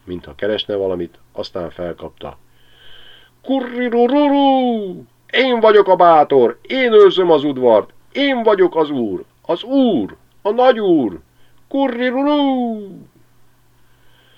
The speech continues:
A felhők már erősen fekszakadoztak, és egy felhőnyíláson ebben a pillanatban vakító ragyogással kibukkant a nap.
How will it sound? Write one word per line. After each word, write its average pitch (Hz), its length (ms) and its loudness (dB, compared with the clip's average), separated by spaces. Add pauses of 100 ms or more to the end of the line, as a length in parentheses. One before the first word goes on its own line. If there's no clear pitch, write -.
(280)
A - 120 -16
felhők 147 560 -4
már 117 260 -2
erősen 87 520 -4
fekszakadoztak, 98 1040 -4
és - 220 -8
egy 82 120 -10
felhőnyíláson 101 1080 -4
ebben 113 340 -4
a 87 80 -4
pillanatban 87 720 -4
vakító 98 540 -8
ragyogással 78 800 -10
kibukkant 87 800 -10
a - 100 -14
nap. 139 280 -16